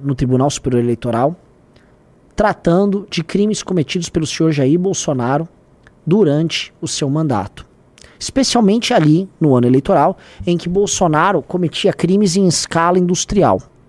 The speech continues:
O ato de convocar embaixadores de outros países para assistirem uma palestra dele, em que, fazendo uso de notícias falsas, de um estudo mentiroso, supostamente levantado por um hacker,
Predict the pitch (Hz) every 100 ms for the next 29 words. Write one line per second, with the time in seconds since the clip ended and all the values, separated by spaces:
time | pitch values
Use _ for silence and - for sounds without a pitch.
0 | _ _ - - - - 185 180 226 311
1 | - 185 180 254 285 262 - - 156 135
2 | _ _ _ _ _ _ _ _ _ _
3 | _ _ 170 170 180 - 160 202 175 202
4 | 226 - 240 147 160 127 - - - -
5 | - 165 165 - - 220 226 190 170 160
6 | 196 - 208 131 147 135 117 - 233 269
7 | - 156 117 - - 135 185 277 285 175
8 | 180 170 113 107 _ - _ _ 127 151
9 | 208 165 180 - 220 190 - - 139 175
10 | 175 - 127 160 165 - 180 185 190 -
11 | 165 151 160 156 - - 330 - 269 320
12 | - 302 196 233 - 214 196 180 208 190
13 | 240 247 131 156 220 - 113